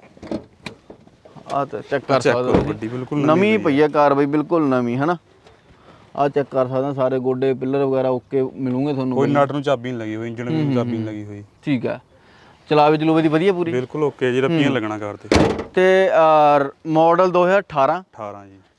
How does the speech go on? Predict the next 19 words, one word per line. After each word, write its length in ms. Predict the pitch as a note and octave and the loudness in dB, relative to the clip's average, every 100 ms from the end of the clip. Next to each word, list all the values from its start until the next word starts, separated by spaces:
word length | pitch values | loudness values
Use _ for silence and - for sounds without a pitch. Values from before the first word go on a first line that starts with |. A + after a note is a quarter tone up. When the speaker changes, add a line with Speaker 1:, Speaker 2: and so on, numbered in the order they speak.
| - | -4
Speaker 1:
ਤੇ 220 | E3 E3 | 0 2
ਆਟੋਮੈਟਿਕ, 800 | E3+ E3 E3 F#3 D3+ C3+ E3+ D#3+ | 2 2 2 2 2 -2 -4 -12
Speaker 2:
ਫਸਟ 180 | - D#3 | -14 -8
Speaker 1:
ਰੇਟ 300 | D#3 E3+ D#3+ | -4 -4 -4
ਕਾਰ 260 | D#3+ D#3 - | -4 -6 -6
Speaker 2:
ਓਨਰ। 40 | |
Speaker 1:
ਦਾ? 100 | E3+ _ _ _ _ _ _ _ _ - | -12 _ _ _ _ _ _ _ _ -10
Speaker 2:
ਡਿਮਾਂਡ 400 | C#3+ D#3 D#3+ E3+ | -4 -2 -2 -4
ਇਹਦੀ 220 | F3+ F#3+ | -6 -8
ਹੈਗੀ 180 | D#3+ E3+ | -6 -4
ਆ 60 | |
ਆਪਣੀ 300 | D#3+ E3+ F3 | -4 -6 -8
ਸਾਢੇ 260 | - C#3 D#3+ | -4 -4 -4
ਪੰਜ 220 | E3+ E3 | -6 -6
ਲੱਖ, 180 | D#3+ D#3+ C#3+ | -6 -8 -8
ਗੱਡੀ 240 | C#3+ C3 | -8 -6
ਦੇ 120 | D3+ C#3+ | -8 -6
ਦਾਂਗੇ 180 | D3+ | -6
ਆਪਾਂ 460 | D3+ - D#3+ F3+ | -8 -6 -4 -4